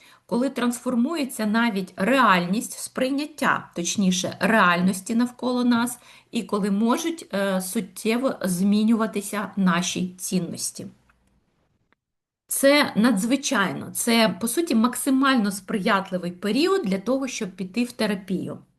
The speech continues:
Можливо, комусь знадобиться поміч, е, психолога, можливо, хтось буде звертатися до езотериків. Це період, коли, е,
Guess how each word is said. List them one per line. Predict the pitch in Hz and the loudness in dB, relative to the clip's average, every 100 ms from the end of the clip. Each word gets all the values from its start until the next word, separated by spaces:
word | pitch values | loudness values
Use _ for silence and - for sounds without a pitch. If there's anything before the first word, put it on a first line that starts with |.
| - - - - | -20 -20 -20 -6
Можливо, | 180 240 240 403 370 | 0 2 4 2 2
комусь | 202 226 330 | 2 2 2
знадобиться | - 190 196 233 294 - 202 185 - | 2 2 2 0 0 0 0 -2 -2
поміч, | 214 240 240 - | 2 4 4 2
е, | - 196 190 185 185 185 | -2 0 2 2 0 -2
психолога, | - - 185 190 185 196 240 - - - - - | -6 -2 0 0 -2 -4 -8 -14 -20 -20 -20 -8
можливо, | - 220 190 285 294 302 285 | -2 0 2 2 4 4 4
хтось | - - 220 247 | 0 -4 -2 0
буде | 185 196 | 0 0
звертатися | 233 214 214 220 226 247 - 208 | 0 -4 -4 -2 -4 -4 -4 -2
до | 180 220 220 185 | 2 4 4 2
езотериків. | 196 233 233 180 180 180 180 185 - _ - - - - - | -2 -2 0 0 0 -2 -10 -12 -16 _ -20 -18 -18 -16 -2
Це | - 277 | 2 4
період, | 269 269 381 381 - | 4 6 6 4 0
коли, | - 233 247 320 339 | 2 4 4 6 4
е, | 330 | 2